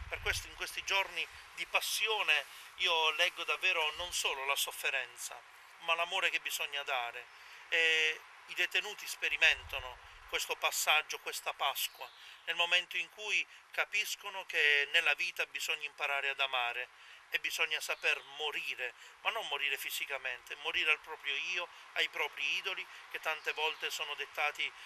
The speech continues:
dal, dai soldi facili, dalla bella vita, da tutto ciò che forse la vita non gli ha mai donato e che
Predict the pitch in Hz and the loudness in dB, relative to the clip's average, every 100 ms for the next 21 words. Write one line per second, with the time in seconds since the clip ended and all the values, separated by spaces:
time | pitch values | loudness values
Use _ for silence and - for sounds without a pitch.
0 | - - 151 147 147 143 143 147 147 - | -10 -2 0 2 0 0 -2 2 2 4
1 | 156 139 135 165 160 165 - 180 170 160 | 0 0 -2 2 2 2 -2 -2 -4 -6
2 | - - 156 147 - 147 139 135 175 175 | -14 -4 0 2 4 2 2 0 -2 -4
3 | - 175 165 - - 170 156 196 175 - | 0 0 0 -4 -6 -4 -2 -4 -6 -2
4 | 220 - 175 - 220 - 170 196 214 175 | 0 2 0 2 -2 0 2 2 2 0
5 | 180 180 180 180 175 175 175 147 165 - | 2 2 4 4 4 4 4 4 0 2
6 | 170 156 | 4 4